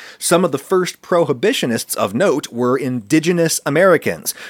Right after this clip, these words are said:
whose tribes had been absolutely ravaged by the rapid introduction of the white man's poison. Also, prohibitionists were abolitionists and vice versa. Frederick Douglass promised Lincoln that he would secure black support for prohibition.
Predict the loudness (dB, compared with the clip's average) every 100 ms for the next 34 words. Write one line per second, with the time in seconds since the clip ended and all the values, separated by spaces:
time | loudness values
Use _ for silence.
0 | -6 -6 -2 0 2 0 0 -4 -2 -2
1 | -2 -4 -2 -2 -2 0 0 0 0 2
2 | 4 4 4 0 -2 -2 0 0 -2 -4
3 | 0 0 2 0 0 -2 -6 -2 -2 -2
4 | -4 -2 -2 -2 -2 -2 -2 -2 -4 -4
5 | -8 -2 0 2 0 -6 -14 -20 -20 -20
6 | _ 0 4 4 2 0 0 -4 -6 -20
7 | -20 _ 4 4 4 2 2 0 -2 -4
8 | -2 0 2 2 4 4 2 -2 -2 -4
9 | -4 -2 0 2 0 2 2 2 0 -6
10 | -10 -16 -20 -20 _ -12 -2 2 0 2
11 | 2 2 -2 -4 -4 0 2 0 -2 0
12 | 0 0 -2 -4 -4 -2 -2 -2 -6 0
13 | 2 2 2 0 -2 -8 -2 0 0 -4
14 | -10 -4 -4 -2 0 0 0 -6 -12